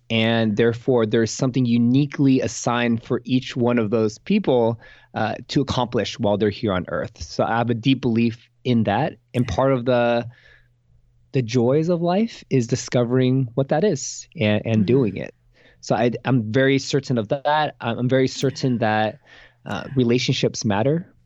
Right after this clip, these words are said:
Speaker 1: and, uh, you know, being, being seen, being heard, being authentic, having people, uh, that love you and,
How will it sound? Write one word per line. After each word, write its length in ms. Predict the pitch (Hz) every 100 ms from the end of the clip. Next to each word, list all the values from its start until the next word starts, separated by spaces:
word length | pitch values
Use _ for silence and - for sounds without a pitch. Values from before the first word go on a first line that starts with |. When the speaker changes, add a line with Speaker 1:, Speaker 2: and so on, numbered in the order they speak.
| _ -
Speaker 1:
and, 540 | 110 107 107 107 107 - - -
uh, 60 |
you 160 | 113 131
know, 100 | 110
being, 480 | 104 113 113 113 107 -
being 160 | 113
seen, 440 | 107 - 139 135 127
being 240 | 120 110
heard, 640 | 107 - 123 123 120 117 117 - - _ _
being 460 | 120 110 110 110 107
authentic, 680 | 110 104 123 127 - 127 -
having 400 | - - 139 139
people, 800 | 135 - 131 139 131 127 123 123 - _ _ -
uh, 100 | - - - _ _ _ _ - - - _
that 220 | - 113 120
love 240 | 143 151
you 240 | 170 175
and, 280 | 156 120 110